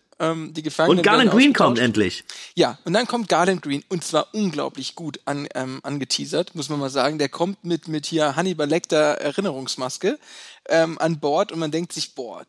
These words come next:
Speaker 1: der wird richtig abgehen." Und, ähm, auch sogar Cyrus the Virus spricht in einem respektvollen Ton von ihm. Das wird interessant.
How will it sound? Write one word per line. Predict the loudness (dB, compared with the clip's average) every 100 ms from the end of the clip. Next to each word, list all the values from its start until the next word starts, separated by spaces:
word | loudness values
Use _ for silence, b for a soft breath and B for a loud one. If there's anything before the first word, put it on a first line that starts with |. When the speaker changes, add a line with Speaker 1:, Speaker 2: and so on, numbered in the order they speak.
| -6
Speaker 1:
der | -4 -4
wird | -6 -6
richtig | -8 -6 -2 -2
abgehen." | -2 -6 -6 -8 -14
Und, | -12 -10 -10 -8
ähm, | -8 -6
auch | -8 -6
sogar | -2 0 0
Cyrus | 0 0 2 0 -2 -4
the | -8 -4
Virus | 0 0 -2 -6 -6
spricht | -6 -6 -6 -8
in | -10
einem | -8 -10
respektvollen | -8 -8 -6 -4 -4 -6 -6 -6 -6
Ton | -6 -4 -4
von | -6 -4
ihm. | -4 -2
Das | -4 -6 -8
wird | -8 -8
interessant. | -10 -10 -10 -4 -2 -2 -4